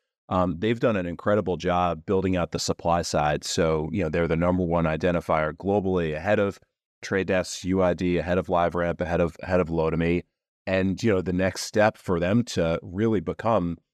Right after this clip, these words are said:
like, the standard is the demand side. So partnering up with T T D, I E the largest D S P, offering the ability for marketers, advertisers, agencies to start to use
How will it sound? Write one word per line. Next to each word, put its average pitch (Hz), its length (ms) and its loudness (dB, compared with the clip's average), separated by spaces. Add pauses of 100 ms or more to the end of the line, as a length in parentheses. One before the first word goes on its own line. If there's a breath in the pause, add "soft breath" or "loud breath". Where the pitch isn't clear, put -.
(200)
like, 82 180 2
the 98 140 0
standard 95 680 -2
is 90 300 0
the 101 100 -2
demand 117 340 0
side. - 260 -8 (280)
So 95 220 0
partnering 104 480 0
up - 100 -4
with 90 200 -2
T 98 180 0
T 104 160 2
D, 85 360 0
I 80 180 2
E 87 120 4
the 78 120 -2
largest 82 400 2
D 90 140 0
S 87 140 2
P, 82 340 0 (380)
offering 90 560 0
the 85 80 -2
ability 90 460 0
for 82 500 0 (100)
marketers, 90 540 0
advertisers, 85 520 0
agencies 87 540 0
to - 80 -10
start 82 260 2
to 90 100 -4
use 90 500 -2